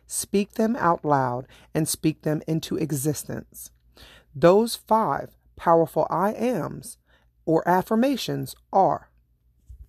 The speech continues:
number one, "I am extraordinary."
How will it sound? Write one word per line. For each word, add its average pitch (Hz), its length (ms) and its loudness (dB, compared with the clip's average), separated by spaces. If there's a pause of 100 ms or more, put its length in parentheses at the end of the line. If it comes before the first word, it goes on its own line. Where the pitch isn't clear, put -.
(760)
number 175 300 6
one, 131 320 -2 (600)
"I 185 220 2
am 170 480 0 (160)
extraordinary." 127 880 -2